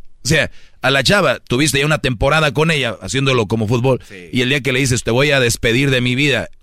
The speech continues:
Speaker 1: uy, ¿otra? ¿De verdad? Muchachos, ¿no?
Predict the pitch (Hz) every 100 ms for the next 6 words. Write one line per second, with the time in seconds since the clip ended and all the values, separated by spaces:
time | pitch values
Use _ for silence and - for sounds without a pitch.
0 | - 185 214 165 131 131 135 92 156 -
1 | _ _ _ _ _ _ _ _ _ _
2 | _ _ _ _ 123 107 101 92 113 196
3 | 202 - _ _ _ _ _ _ _ _
4 | _ _ _ _ _ _ 104 123 139 185
5 | 117 - - _ _ _ _ _ _ _
6 | _ _ _ _ _ _ _ _ 107 135